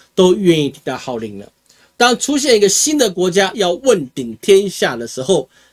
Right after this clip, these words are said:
这个天下他还坐不坐得稳都很难说。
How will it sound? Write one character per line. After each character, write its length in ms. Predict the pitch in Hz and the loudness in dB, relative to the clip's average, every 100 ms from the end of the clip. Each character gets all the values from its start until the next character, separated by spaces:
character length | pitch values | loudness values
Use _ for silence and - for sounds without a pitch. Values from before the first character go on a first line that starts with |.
| - | -8
这 140 | 339 | -2
个 100 | 240 | 0
天 180 | 196 226 | 2 0
下 300 | 220 214 131 _ _ _ | 0 -2 -2 _ _ _
他 100 | - | -8
还 160 | 196 165 | -4 -4
坐 240 | 160 302 | -4 -6
不 140 | 202 196 | -6 -4
坐 140 | 254 | 0
得 100 | 175 | 2
稳 260 | 151 131 107 _ _ _ - | 2 0 -4 _ _ _ -2
都 120 | 175 | 0
很 140 | 131 107 | 0 -6
难 180 | 107 | -10
说。 320 | 113 - 110 | -10 -8 -8